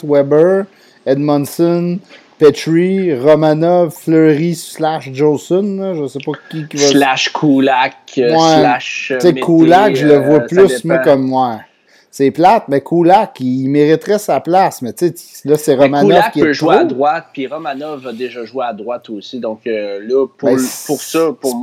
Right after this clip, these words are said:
Speaker 1: parce
Speaker 2: ça a
Speaker 1: que
Speaker 2: pas
Speaker 1: c'est
Speaker 2: vraiment
Speaker 1: Romanov
Speaker 2: d'importance.
Speaker 1: ou Kulak, là. Tu sais,
Speaker 2: Ah,
Speaker 1: dans
Speaker 2: c'est
Speaker 1: ma
Speaker 2: sûr,
Speaker 1: tête.
Speaker 2: c'est Romanov, là. Je pense
Speaker 1: Ben,
Speaker 2: que, en
Speaker 1: c'est
Speaker 2: tout cas,
Speaker 1: un
Speaker 2: ça va
Speaker 1: peu
Speaker 2: dépendre
Speaker 1: ça,
Speaker 2: du
Speaker 1: tu sais.
Speaker 2: camp, à moins que Romanov,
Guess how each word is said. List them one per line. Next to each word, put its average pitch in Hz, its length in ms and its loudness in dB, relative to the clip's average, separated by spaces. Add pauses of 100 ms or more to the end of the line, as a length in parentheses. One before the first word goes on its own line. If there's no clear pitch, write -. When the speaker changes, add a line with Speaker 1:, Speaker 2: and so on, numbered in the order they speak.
Speaker 1:
parce 147 120 -2
Speaker 2:
ça 123 100 -2
a - 40 0
Speaker 1:
que 160 60 0
Speaker 2:
pas 151 100 -4
Speaker 1:
c'est 151 220 2
Speaker 2:
vraiment 165 340 4
Speaker 1:
Romanov 180 160 2 (180)
Speaker 2:
d'importance. 131 60 -6
Speaker 1:
ou 135 80 -4
Kulak, 139 640 2
là. 107 180 -8 (800)
Tu 139 80 -2
sais, 127 100 4
Speaker 2:
Ah, - 60 0
Speaker 1:
dans 117 80 -2
Speaker 2:
c'est 113 60 -6
Speaker 1:
ma 113 80 -8
Speaker 2:
sûr, 139 100 -8
Speaker 1:
tête. 160 100 0
Speaker 2:
c'est 131 140 0
Romanov, 104 720 -8
là. 95 180 -10
Je 104 100 -12
pense 110 380 -4
Speaker 1:
Ben, - 60 -10
Speaker 2:
que, 101 180 -4
en 95 140 -6
Speaker 1:
c'est - 60 -8
Speaker 2:
tout - 80 -14
cas, - 20 0
Speaker 1:
un - 40 -2
Speaker 2:
ça - 120 -2
va 123 40 -2
Speaker 1:
peu 123 60 0
Speaker 2:
dépendre 151 380 2
Speaker 1:
ça, - 40 -16
Speaker 2:
du - 40 -16
Speaker 1:
tu 147 80 -4
sais. 151 80 0
Speaker 2:
camp, 151 240 -2
à 120 80 -6
moins 139 200 -8
que 139 120 -10
Romanov, 127 380 -6